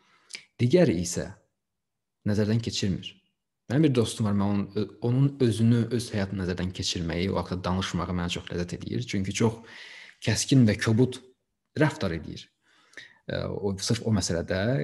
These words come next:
öz səhvlərini nümayiş etdirməkdə filan. Deyir ki, məsələn, bunu istəyirəm, bunu eləyirəm. Bu nə, ay axmaq, bu niyə, bunu nə edirsən? Bunu istəyirsən axı sən.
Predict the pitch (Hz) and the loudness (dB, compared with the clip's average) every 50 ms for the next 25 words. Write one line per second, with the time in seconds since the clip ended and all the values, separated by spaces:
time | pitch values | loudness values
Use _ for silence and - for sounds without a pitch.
0 | 143 - - - 92 - - 101 95 - - 101 95 92 92 98 98 98 98 95 | -4 -6 -8 -8 -4 -4 -4 -4 -4 -2 -2 0 0 2 2 2 2 2 2 2
1 | 95 98 95 90 98 92 - 76 - - - 87 90 85 82 82 85 87 80 80 | 2 2 2 2 0 0 -2 -4 -6 -10 -10 -8 -6 -4 -4 -4 -4 -4 -6 -6
2 | - - 85 82 90 - - - - - - 101 - - 95 92 87 - 92 90 | -6 -8 -8 -6 -6 -8 -12 -14 -14 -12 -12 -10 -8 -6 -6 -6 -4 -4 -4 -4
3 | 87 85 104 110 110 107 - - - 98 92 95 101 104 98 95 - - 107 107 | -2 0 0 0 0 0 -2 -2 -2 -2 -2 0 0 -2 -2 -4 -4 -4 -2 -2
4 | 98 90 80 82 80 - - 82 90 98 110 117 120 113 - - - - - 98 | -2 -2 -4 -6 -8 -8 -8 -8 -8 -4 -2 -2 -2 -2 -2 -6 -8 -8 -8 -6
5 | - - 123 123 107 - - 101 90 90 98 123 127 127 131 135 127 107 - 131 | -2 0 0 0 0 0 -2 -2 -4 -2 0 0 2 4 6 6 4 4 4 2
6 | 127 135 135 117 95 87 - - 82 80 - 123 131 127 - - 120 - - - | 4 4 4 4 2 0 -2 -4 -6 -4 -2 0 0 0 0 0 -2 -2 -4 -6
7 | - - - - - - | -6 -8 -10 -12 -10 -12